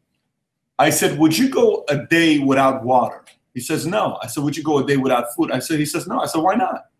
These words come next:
You don't have anything. What would you do? You have no credit, you have nothing." He said, "I would figure out a way." I said, "What does that mean, you would figure out a way?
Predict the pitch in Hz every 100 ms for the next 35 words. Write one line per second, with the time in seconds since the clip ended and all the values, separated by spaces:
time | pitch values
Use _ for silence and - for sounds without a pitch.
0 | _ _ 170 240 208 240 285 180 120 123
1 | 117 175 196 165 165 143 143 139 170 226
2 | - 170 156 143 139 139 165 - - _
3 | _ _ _ _ - 180 196 175 156 156
4 | - 220 185 165 147 139 135 147 165 233
5 | 220 170 156 160 135 127 - 143 135 127
6 | 123 117